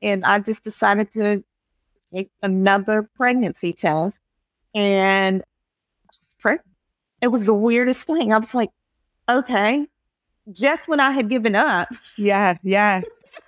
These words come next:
Speaker 2: It's like
Speaker 1: I'm almost
Speaker 2: God's
Speaker 1: forty.
Speaker 2: timing, right? It's always perfect timing. <laughs>
Speaker 1: Yes, it really was. Again, it really was.
Speaker 2: Yeah.
Speaker 1: So,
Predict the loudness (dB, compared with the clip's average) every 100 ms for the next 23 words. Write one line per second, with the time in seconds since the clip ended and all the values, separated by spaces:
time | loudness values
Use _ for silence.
0 | -20 _ _ -20 _ _ _ _ -2 0
1 | 0 -2 -2 0 0 0 -2 -4 0 4
2 | 4 2 0 0 2 0 0 0 2 2
3 | 2 0 0 0 0 -4 -4 -2 -2 -2
4 | 0 0 2 0 -2 -6 -6 -2 0 0
5 | -2 -6 -6 -4 -6 -8 -6 -2 0 2
6 | 0 0 -2 0 0 0 0 0 0 2
7 | 2 0 0 2 2 0 0 -4